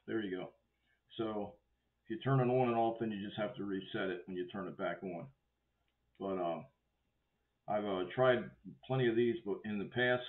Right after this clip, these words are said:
for hat lights, headlights, and what's nice about this, and it's really nice and soft, it's adjustable, um,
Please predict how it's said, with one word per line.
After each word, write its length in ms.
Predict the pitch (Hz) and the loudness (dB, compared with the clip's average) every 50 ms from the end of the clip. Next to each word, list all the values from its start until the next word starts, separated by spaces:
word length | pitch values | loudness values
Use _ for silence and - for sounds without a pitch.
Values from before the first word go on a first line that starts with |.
| - - | -8 -4
for 280 | 104 92 87 - - _ _ | -4 -4 -4 -4 -8 _ _
hat 240 | - 127 120 - 117 | 2 4 4 4 4
lights, 340 | 117 120 120 120 - - - - - - _ _ _ _ _ - - | 4 4 2 2 0 -4 -12 -20 -20 -20 _ _ _ _ _ -4 0
headlights, 500 | 127 127 113 117 117 117 117 - - - - - _ _ _ _ _ _ _ _ _ _ _ - | 2 4 4 4 4 4 4 2 0 -4 -12 -20 _ _ _ _ _ _ _ _ _ _ _ -8
and 260 | 101 104 101 98 98 | -4 -2 -2 0 0
what's 220 | 101 98 90 - - | -2 -2 -4 -2 0
nice 260 | 127 127 120 - - | 2 2 2 2 0
about 300 | 98 113 110 101 98 - | -2 -2 -2 -2 0 4
this, 240 | 117 120 117 117 - | 4 4 4 4 0
and 100 | 113 104 | -4 -6
it's 240 | 95 90 - - 101 | -6 -6 -8 -8 -6
really 320 | 110 127 135 123 120 113 | -2 2 2 4 4 2
nice 280 | 107 107 104 107 - - - | 2 0 -2 -2 -4 -6 -10
and 120 | 92 - - - - | -14 -16 -14 -6 -2
soft, 360 | 127 120 120 120 - - 101 | 0 0 0 0 -2 -6 -10
it's 140 | - - 92 | -8 -8 -8
adjustable, 840 | - - - 113 117 117 - - - 101 113 117 117 120 117 - _ _ _ _ _ _ _ _ _ _ _ _ _ _ _ - | -8 -4 -2 -2 -2 -2 -2 -6 -8 -4 0 0 2 0 0 -4 _ _ _ _ _ _ _ _ _ _ _ _ _ _ _ -4
um, 440 | 104 101 98 95 90 90 90 - | -2 0 0 0 -2 -4 -6 -10